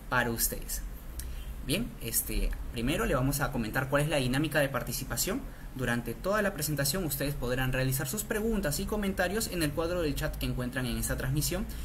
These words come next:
y en su determinado momento se las haremos llegar al ponente para que éstas las resuelva. Ahora le damos el pase, eh, en primera instancia a Guido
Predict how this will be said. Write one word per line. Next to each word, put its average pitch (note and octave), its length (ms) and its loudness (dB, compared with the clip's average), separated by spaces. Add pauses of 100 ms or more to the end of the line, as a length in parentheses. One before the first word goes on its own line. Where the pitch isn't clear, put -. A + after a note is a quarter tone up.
(200)
y G3+ 220 0
en C#3+ 160 2
su C#3 80 0
determinado B2 440 2
momento C#3 340 4
se D3 120 -2
las A#2+ 160 -2
haremos A#2 260 0
llegar A2+ 300 0
al D3+ 140 -2
ponente E3 320 -2
para A#2+ 240 -4
que A#2 60 -4
éstas B2 220 -2
las A#2+ 160 -6
resuelva. A2+ 320 -6 (1160)
Ahora B2 200 2
le C3 100 4
damos C3+ 300 4
el A#2 100 0
pase, - 380 4 (440)
eh, A#2 120 -2
en G#2+ 80 -4
primera A#2 320 -2
instancia C#3 580 2
a G#2+ 60 0
Guido D3+ 400 0